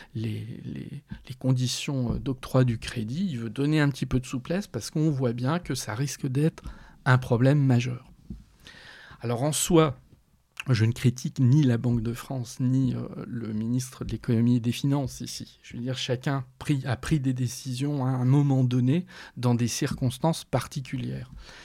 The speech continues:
Simplement, en termes de communication, sur le long terme, ça fait un peu désordre de changer comme ça de, de cap,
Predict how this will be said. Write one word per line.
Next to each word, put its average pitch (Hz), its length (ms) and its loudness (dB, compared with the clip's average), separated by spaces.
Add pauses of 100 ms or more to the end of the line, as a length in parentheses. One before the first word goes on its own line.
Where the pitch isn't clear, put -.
(260)
Simplement, 156 880 4 (360)
en 127 140 0
termes 151 340 0
de 123 80 2
communication, 160 1040 4
sur 131 260 -4
le 147 100 2
long 143 160 2
terme, 123 380 -2
ça 123 160 -6
fait - 140 -6
un 135 100 0
peu 147 180 0
désordre 120 560 -4
de 131 140 -4
changer 147 440 -2
comme 135 220 -2
ça 135 320 -2
de, 123 140 -6
de 120 240 -6
cap, 160 440 0